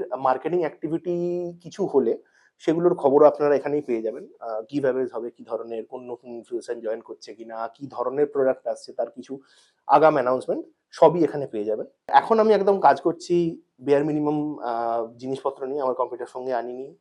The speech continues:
আহ, গিম্বল, স্ট্যান্ড কিচ্ছু আনিনি। আহ, রাহুল আমাকে হেল্প করে দিচ্ছে, সেই জন্য, আহ, ভিডিওগুলো হতে পারছে আমার, রাহুল আমার সহকর্মী অ্যাক্রোতে। তো যাই হোক,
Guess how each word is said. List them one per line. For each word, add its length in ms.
আহ, 460
গিম্বল, 380
স্ট্যান্ড 280
কিচ্ছু 340
আনিনি। 340
আহ, 280
রাহুল 260
আমাকে 200
হেল্প 180
করে 200
দিচ্ছে, 200
সেই 180
জন্য, 580
আহ, 600
ভিডিওগুলো 400
হতে 180
পারছে 300
আমার, 160
রাহুল 180
আমার 120
সহকর্মী 400
অ্যাক্রোতে। 340
তো 140
যাই 160
হোক, 140